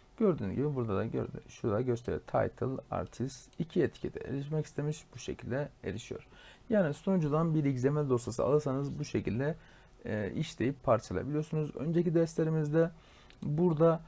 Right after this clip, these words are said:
e, şurayı gösterecek olursak, evet, tam şu satırda. Şu satırda normalde responsive nokta text yapıyorduk. Bu sefer X M L olarak çağırmanız gerekiyor. Farkı buradan geliyor. E, bu şekilde işlem yapabiliyorsunuz.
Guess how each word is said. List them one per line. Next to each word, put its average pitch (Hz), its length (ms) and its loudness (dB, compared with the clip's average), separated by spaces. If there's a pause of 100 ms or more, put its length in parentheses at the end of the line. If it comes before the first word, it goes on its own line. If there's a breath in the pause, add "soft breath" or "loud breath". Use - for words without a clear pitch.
(320 loud breath)
e, 120 340 0 (160)
şurayı - 320 -8 (100)
gösterecek 123 440 -2
olursak, 123 500 -4 (200)
evet, 98 120 -6 (120)
tam 170 240 -2
şu 160 100 -12
satırda. - 480 -4 (560 soft breath)
Şu - 200 -4
satırda 165 580 4 (260)
normalde 160 440 2
responsive 160 640 2
nokta 139 340 -2
text - 320 0
yapıyorduk. 151 360 0
Bu 170 40 -6
sefer 156 260 2 (100)
X 123 280 0
M 147 160 4
L - 20 6
olarak 117 320 4
çağırmanız 143 460 0
gerekiyor. 156 340 -2
Farkı - 440 0
buradan 147 360 0
geliyor. 147 320 2 (1600 loud breath)
E, 127 280 -2
bu 175 60 2
şekilde 151 520 4 (260)
işlem 139 460 -2
yapabiliyorsunuz. 123 1000 -2